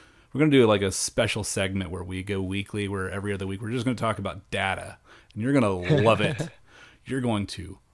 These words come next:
Speaker 1: love it. So anyway, um, you know, those are just some, those, those are some things that I really wanna talk about. There's also a, a list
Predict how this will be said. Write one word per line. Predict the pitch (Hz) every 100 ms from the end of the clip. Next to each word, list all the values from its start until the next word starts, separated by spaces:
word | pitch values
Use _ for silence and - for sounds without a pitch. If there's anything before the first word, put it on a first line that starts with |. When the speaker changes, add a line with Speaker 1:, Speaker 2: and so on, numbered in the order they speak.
| _ -
Speaker 1:
love | - _ - - -
it. | - - - - - - -
So | - 123
anyway, | 123 117 98 90 - _ _ 123
um, | 135 135 127 110 - - _ - - - - -
you | 147
know, | 151
those | 170 156
are | 147
just | 135 -
some, | 127 107 98 92 - _ _ _ _ - _ _ - -
those, | 226
those | 170 185
are | 147
some | 135
things | 113 110 104 -
that | - 117
I | 113
really | 117 107
wanna | 104
talk | 107 101
about. | 110 104
There's | 123 131
also | 156 - 156 143 143
a, | 123 117 104
a |
list | 107 113 143 - - -